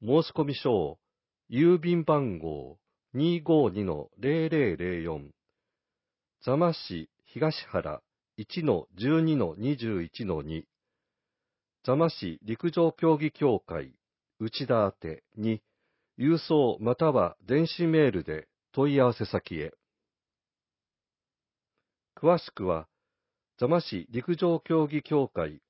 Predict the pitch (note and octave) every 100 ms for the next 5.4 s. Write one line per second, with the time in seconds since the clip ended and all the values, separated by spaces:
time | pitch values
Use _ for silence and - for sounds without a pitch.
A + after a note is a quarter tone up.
0 | _ - D3+ D3 D3 D3 C3 F2 D#2+ D2
1 | F#2+ F#2+ F#2+ - E2+ E2 D#2+ C#2 _ _
2 | _ _ _ _ _ _ _ _ _ _
3 | _ _ _ _ _ _ _ _ _ _
4 | _ _ _ _ - E3 D#3+ D3 - B2
5 | A#2 - F2+ D#2